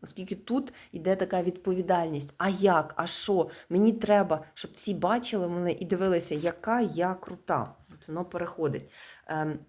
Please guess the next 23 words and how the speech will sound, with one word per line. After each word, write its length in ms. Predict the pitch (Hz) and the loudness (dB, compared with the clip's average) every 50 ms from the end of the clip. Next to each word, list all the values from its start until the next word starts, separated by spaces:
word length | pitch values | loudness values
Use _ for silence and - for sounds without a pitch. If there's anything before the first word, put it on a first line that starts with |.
| _ _ _ - | _ _ _ -4
це 140 | - 208 208 | -2 -2 0
сильна 600 | 208 - 254 269 349 381 302 226 165 143 - - _ _ | 0 0 2 2 4 4 4 2 0 0 -4 -10 _ _
енергетика, 800 | - 165 175 180 180 180 190 180 170 - - 139 139 - 135 98 - - _ | -6 -4 -2 -2 0 0 0 0 0 -2 -4 -10 -10 -8 -8 -10 -10 -10 _
а 100 | - 160 | -12 -12
тут 380 | 156 - _ - 277 320 302 - | -12 -12 _ -6 -6 -6 -6 -6
іде 380 | - 180 156 - 214 233 233 233 165 156 | -8 -8 -4 -2 -2 -2 -2 -4 -8 -8
для 200 | 180 180 190 196 | -6 -4 -4 -4
себе. 520 | - - - 214 202 170 139 139 135 135 - - _ _ _ | -6 -6 -2 2 2 2 2 0 -2 -6 -8 -14 _ _ _
Тут 200 | - 233 233 233 | -6 -6 -4 -2
ви 140 | 202 190 190 | -2 -2 -2
сяєте 520 | 196 - 202 196 185 175 170 170 185 170 | -2 -2 -2 0 0 0 -2 -2 -2 -2
на 120 | 170 170 165 | -2 -2 0
весь 300 | 175 180 175 175 - - | 0 0 -2 -2 -8 -10
світ, 420 | - - 190 269 427 - - - _ _ _ _ - - - - - | -10 -6 -4 -4 -4 -4 -6 -16 _ _ _ _ -20 -20 -20 -8 -8
а 60 | 208 | -2
тут 220 | 214 381 392 - | 0 0 0 0
ви 100 | 339 311 | -2 -4
сяєте 400 | - - 311 302 294 277 277 247 | -4 -2 -2 -2 0 0 -2 -4
для 160 | 226 247 247 240 | -4 -4 -4 -6
себе, 360 | - - 330 339 262 - - - | -6 -4 -4 -2 -2 -2 -2 -4
і 40 | |
вам 200 | 202 240 254 269 | -4 -4 -2 -2
нормально. 600 | 262 269 262 254 262 262 247 196 160 143 139 139 | -2 -2 0 0 0 2 2 0 0 0 -2 -4